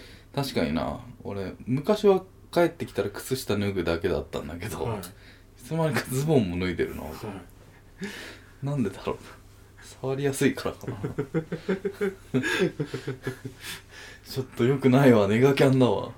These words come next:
Speaker 2: いやいやいやいや、事実でしょ。
Speaker 1: <laughs> やばい、ちょっと今日、くだらなすぎる。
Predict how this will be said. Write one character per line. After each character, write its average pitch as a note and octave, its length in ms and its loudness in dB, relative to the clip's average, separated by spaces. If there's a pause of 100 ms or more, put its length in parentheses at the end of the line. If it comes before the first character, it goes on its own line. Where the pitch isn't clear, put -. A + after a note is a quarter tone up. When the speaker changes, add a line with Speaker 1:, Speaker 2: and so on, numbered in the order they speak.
(580)
Speaker 2:
い B2+ 140 4
や A#2 120 6
い G#2+ 80 4
や A#2+ 120 6
い A2+ 80 6
や A2+ 120 6
い A2+ 120 6
や、 A2 200 4 (760)
事 D#3 140 4
実 E3 360 6
で C#3 80 4
し - 160 2
ょ。 F#2+ 80 -2
Speaker 1:
<laughs> - 80 -12 (2000)
や A#2 160 -8
ば A#2 180 4
い、 - 60 -8
ち - 60 -12
ょ - 20 -10 (260)
っ - 40 -10
と C3+ 200 6
今 F2+ 100 2 (460)
日、 - 60 -14
く C#3 100 2
だ D3 120 2
ら D#3 120 0
な D3+ 100 -2
す D3 140 -4
ぎ C#3+ 100 6
る。 G2+ 160 4